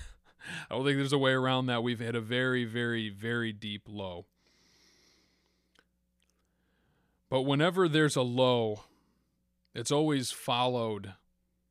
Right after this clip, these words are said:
by a high. If there's a valley, in order to recognize a valley, there must also be mountains.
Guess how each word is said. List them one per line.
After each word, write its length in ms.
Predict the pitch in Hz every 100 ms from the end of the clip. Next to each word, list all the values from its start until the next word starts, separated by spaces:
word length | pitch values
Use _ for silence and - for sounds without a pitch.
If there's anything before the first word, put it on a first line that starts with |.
| _ -
by 180 | 113
a 80 | 104
high. 480 | 90 107 95 90 87 - _ _ _ _ _ _ _ _ _ _ _ _ _ _ _ _ _ _ _ _ _ _ _ _ _ -
If 140 | 123
there's 260 | 143 170 143
a 60 |
valley, 720 | 127 131 135 147 139 110 101 104 _ _ _ _ _ _ _ _ _ _ 117
in 100 | 127
order 220 | 147 139
to 120 | 143
recognize 640 | 135 135 139 123 127 120
a 60 | 113
valley, 420 | 113 113 117 113
there 140 | 107 110
must 300 | 113 107 120
also 280 | 120 117
be 140 | 107 110
mountains. 680 | 107 104 98 95 95 -